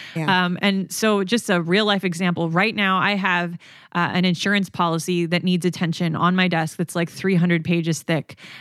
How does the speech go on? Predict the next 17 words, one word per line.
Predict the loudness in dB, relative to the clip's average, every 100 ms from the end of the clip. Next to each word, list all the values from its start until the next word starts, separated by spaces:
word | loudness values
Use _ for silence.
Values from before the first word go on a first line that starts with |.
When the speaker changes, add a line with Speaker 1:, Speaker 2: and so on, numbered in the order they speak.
| 0
Speaker 2:
and | 2
I | 4 2
don't | 2
want | 2 0 -2
to | 0 -2
do | 2 2 2
it. | 0 -2
It's, | -4 -4 -12 -6
it's, | -4 -4 -8 -12 -2
um, | 0 0 -2 -2
it | -2
keeps | -2 -4 0
getting | 0 2
pushed | 2 0 2
off, | 2 2 0 -2
<laughs> | 0
and | 0